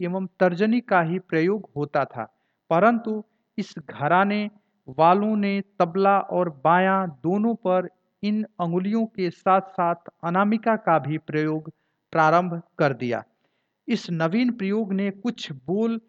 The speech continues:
जैसे धिनगिन अत्यंत सरलता से द्रुत लय में बजने लगा। इस बोल समूह में न तर्जनी से चाटी पर न बजाकर अनामिका के से स्याही के पूर्व भाग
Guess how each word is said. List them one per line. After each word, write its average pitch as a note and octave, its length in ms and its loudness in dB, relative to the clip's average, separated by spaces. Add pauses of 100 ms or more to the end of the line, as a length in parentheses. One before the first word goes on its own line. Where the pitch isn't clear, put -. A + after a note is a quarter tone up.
(320)
जैसे F3+ 420 2
धिनगिन F#3+ 680 -4 (340)
अत्यंत A3+ 560 -2
सरलता F3 600 0
से F3 280 -4
द्रुत F3+ 400 -4
लय E3 220 2
में D#3+ 200 -4
बजने D3 420 -4
लगा। B2 300 -6 (460)
इस F3+ 220 -8 (120)
बोल F#3 280 2
समूह F#3 480 -2
में F#3+ 260 -2 (400)
न G3 300 2 (140)
तर्जनी F#3 460 2
से G3+ 320 -2 (200)
चाटी G3+ 380 2
पर F3+ 260 0
न F#3+ 240 2 (120)
बजाकर F3+ 680 2
अनामिका F#3+ 560 0
के F#3+ 380 -4 (460)
से G3 260 2 (500)
स्याही G3 440 4 (840)
के G#3+ 180 2
पूर्व A3 500 -2
भाग D#3+ 580 0